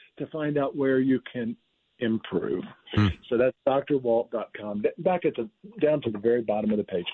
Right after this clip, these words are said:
Speaker 1: Absolutely free. You don't have to give me your email address or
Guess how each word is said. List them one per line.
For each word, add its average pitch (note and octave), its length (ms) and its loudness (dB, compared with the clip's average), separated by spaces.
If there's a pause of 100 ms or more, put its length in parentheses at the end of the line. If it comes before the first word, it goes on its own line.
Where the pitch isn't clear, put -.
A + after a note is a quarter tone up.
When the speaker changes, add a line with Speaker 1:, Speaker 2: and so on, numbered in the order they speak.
Speaker 1:
Absolutely C3 640 0
free. F2+ 200 -6
You F2 100 -10
don't B2 160 2
have B2 120 2
to A#2 80 -6
give A#2+ 120 0
me A#2+ 80 2
your A2+ 160 2
email B2+ 380 2
address B2+ 400 2
or G#2+ 120 -4